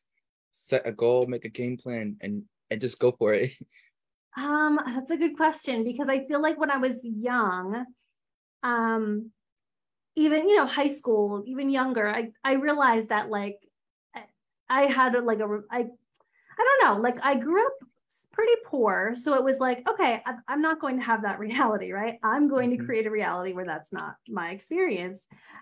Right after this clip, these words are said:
Speaker 2: And so I always had that sort of drive and realized that, like, my life was my responsibility,
Speaker 1: Mm-hmm.
Speaker 2: but I wouldn't have thought I could, like, become an actor or write a book, right? Or, or, you know, do that
Speaker 1: Mm-hmm.
Speaker 2: sort of thing. So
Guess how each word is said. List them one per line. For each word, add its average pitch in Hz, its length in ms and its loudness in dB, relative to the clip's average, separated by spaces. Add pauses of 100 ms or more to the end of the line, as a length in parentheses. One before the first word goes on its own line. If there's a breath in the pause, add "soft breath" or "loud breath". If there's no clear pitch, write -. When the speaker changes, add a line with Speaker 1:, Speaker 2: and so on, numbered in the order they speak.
Speaker 2:
And 254 200 4
so 269 160 4
I 247 80 2
always 359 260 0
had 453 140 0
that 440 140 -4
sort 320 160 -2
of 208 120 -6
drive 190 600 -2 (140)
and 220 200 -6
realized 240 460 0
that, 208 160 -6
like, 190 360 -10 (160)
my 262 320 2
life 269 280 -2
was 190 160 -2
my 202 200 -2
responsibility, 196 1040 -8
Speaker 1:
Mm-hmm. 127 400 -10
Speaker 2:
but 233 380 2 (120)
I 254 140 0
wouldn't 254 300 2
have 202 100 -4
thought 202 180 -2
I 185 60 -8
could, 202 180 -6
like, 190 160 -12
become 202 220 -8
an - 80 -14
actor 170 480 -8
or 190 420 -4
write 220 240 0
a 185 80 0
book, 180 440 -8
right? 233 380 0
Or, 214 220 0
or, 226 180 -4
you 247 140 0
know, 208 180 0
do 202 160 -4
that 196 120 -4
Speaker 1:
Mm-hmm. 120 60 -10
Speaker 2:
sort 202 180 -4
of 185 120 -12
thing. 175 320 -12 (520 soft breath)
So 254 580 2